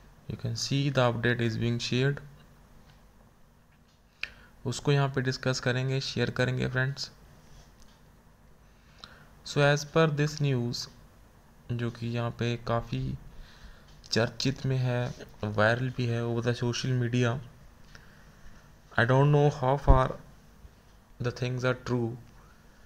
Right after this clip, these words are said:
regarding the I B advocate has filed an affidavit that a proposal was sent to controlling authority for improvement of pension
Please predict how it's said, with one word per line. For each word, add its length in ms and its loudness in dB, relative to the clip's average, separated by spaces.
regarding 560 0
the 80 -2
I 220 2
B 80 0
advocate 580 -2
has 220 -4
filed 380 0
an 100 -4
affidavit 720 -2
that 180 -2
a 80 0
proposal 560 -4
was 140 -2
sent 300 -2
to 200 -6
controlling 520 -4
authority 520 -2
for 220 2
improvement 560 -4
of 120 -8
pension 460 -2